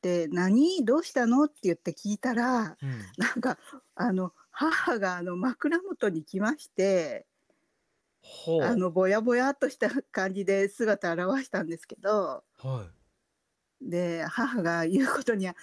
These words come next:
Speaker 1: 「寒くてしゃあない」って言うんですよ。
Speaker 2: ほう。
Speaker 1: えー、で、その時私が母にあの、「そりゃしゃあないわ」っ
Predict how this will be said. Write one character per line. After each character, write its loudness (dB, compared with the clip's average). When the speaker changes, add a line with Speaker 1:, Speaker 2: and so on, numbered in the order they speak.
Speaker 1:
「寒 2
く 0
て -2
し -2
ゃ 0
あ 2
な 4
い」 6
っ -8
て -4
言 4
う 0
ん 2
で 0
す -4
よ。 -8
Speaker 2:
ほ -6
う。 -20
Speaker 1:
え 0
ー、 -10
で、 2
そ 0
の 4
時 2
私 0
が 0
母 2
に 0
あ 0
の、 -2
「そ -12
り 2
ゃ 4
し 0
ゃ 4
あ 4
な 6
い 2
わ」 2
っ -6